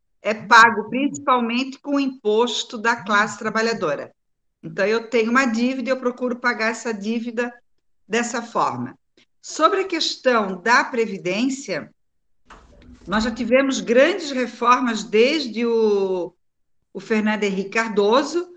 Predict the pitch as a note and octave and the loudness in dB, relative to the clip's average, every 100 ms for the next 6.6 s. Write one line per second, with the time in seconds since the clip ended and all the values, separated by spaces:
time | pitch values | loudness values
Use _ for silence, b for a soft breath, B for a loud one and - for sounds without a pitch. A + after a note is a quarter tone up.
0 | _ _ _ - A#3 C#4 D#4+ D4 C#4+ C#4 | _ _ _ -4 2 4 4 2 0 2
1 | D4 D#4+ - B3 A#3+ A#3 - C4 A#3 G3 | 0 0 0 0 0 -4 0 4 4 4
2 | F3 F#3+ F#3+ F3+ - G3 G3 A#3 A#3 A3 | -2 -4 -4 -8 -2 0 2 2 4 2
3 | B3+ C4 B3+ A#3 - - A3 - - D#4 | 2 -4 -8 -6 -6 -8 -8 -8 -6 -2
4 | B3 - G3 F#3 G3 G#3+ - F#3+ D#3 D3+ | -2 0 0 2 -2 -6 -4 -4 -4 -10
5 | - _ _ b _ E3 A3 A#3 - A3 | -16 _ _ b _ -8 -8 -8 4 6
6 | B3+ E4 - A3 F3+ | 8 4 -6 -4 -4